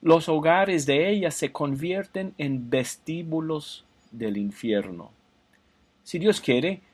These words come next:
vamos a hablar el sábado que viene de soluciones a este cuadro tan triste que hemos tenido hoy en Momentito Bíblico. Espero que llamen entonces y llame todos los días para recibir mensajes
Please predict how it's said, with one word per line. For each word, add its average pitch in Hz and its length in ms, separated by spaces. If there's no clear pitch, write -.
vamos 180 320
a 196 40
hablar 175 280
el 147 100
sábado 170 400
que 151 140
viene 165 240
de 147 160
soluciones 143 1120
a 127 100
este 135 280
cuadro 143 540
tan 139 320
triste 165 480
que 139 120
hemos 139 280
tenido 139 360
hoy 139 140
en 135 80
Momentito 135 560
Bíblico. 127 520
Espero 160 440
que 143 180
llamen 147 640
entonces 185 640
y 156 120
llame 196 360
todos 190 460
los 139 260
días 139 680
para 113 180
recibir 127 500
mensajes 127 960